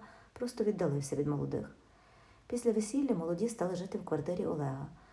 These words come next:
Житло було доволі велике, і Олег сам запропонував, щоб вони забрали маму до, до себе,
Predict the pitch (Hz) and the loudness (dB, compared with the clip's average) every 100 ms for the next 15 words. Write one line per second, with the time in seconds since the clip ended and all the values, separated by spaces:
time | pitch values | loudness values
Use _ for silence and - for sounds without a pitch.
0 | - - 208 220 285 214 196 185 190 196 | -20 -6 -4 2 2 4 2 2 2 2
1 | 175 196 240 - 160 175 170 208 - 220 | 2 4 2 0 2 2 2 0 0 0
2 | 208 - 151 156 160 214 214 - 160 175 | 0 -2 -2 -2 0 -2 -4 -2 -2 -2
3 | 165 165 180 151 151 175 175 170 - 196 | 0 0 0 2 2 0 -2 -4 -6 -6
4 | - 143 143 | -4 -4 -4